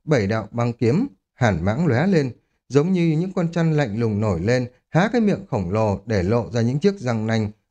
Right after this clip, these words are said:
hung hãn và đáng sợ. Lâm Bắc Thần cũng quát lên một tiếng, rút trưởng kiếm điên cuồng xông lên phía trước. Một kiếm đâm ra, soạt một tiếng, kiếm quang vạch phá không trung. Vẫn là kiếm thuật cơ bản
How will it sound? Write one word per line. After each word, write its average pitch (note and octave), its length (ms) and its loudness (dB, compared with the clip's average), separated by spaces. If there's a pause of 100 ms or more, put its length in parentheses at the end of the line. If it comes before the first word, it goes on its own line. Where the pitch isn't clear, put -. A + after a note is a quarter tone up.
hung C3+ 200 2
hãn C3 240 -2
và C#3 120 0
đáng A#2 220 -2
sợ. C#3 280 -2 (640)
Lâm G#3+ 180 4
Bắc A#3 180 -2
Thần A#2+ 240 -2
cũng C#3+ 220 -6
quát A3 240 -2
lên D#3 120 2
một G2+ 200 -2
tiếng, B2 220 0
rút A#3 220 0
trưởng F#2 280 -2
kiếm E3 280 0
điên E3+ 240 2
cuồng A2+ 240 -2
xông C3 220 -2
lên A#2+ 180 0
phía A2 140 0
trước. A#3+ 220 0 (460)
Một D#3 220 4
kiếm F3 200 0
đâm D3+ 200 -2
ra, B2+ 300 -2 (120)
soạt B2+ 320 -2
một G2+ 220 -4
tiếng, D3 260 2 (200)
kiếm C3+ 200 0
quang B2 280 0
vạch G#2+ 140 -2 (100)
phá A2+ 240 0
không C#3+ 200 0
trung. D3 220 0 (400)
Vẫn G#3 160 2
là G3+ 120 0
kiếm G#3 240 -2
thuật G3 180 -2
cơ G3+ 120 0
bản C#3 240 -2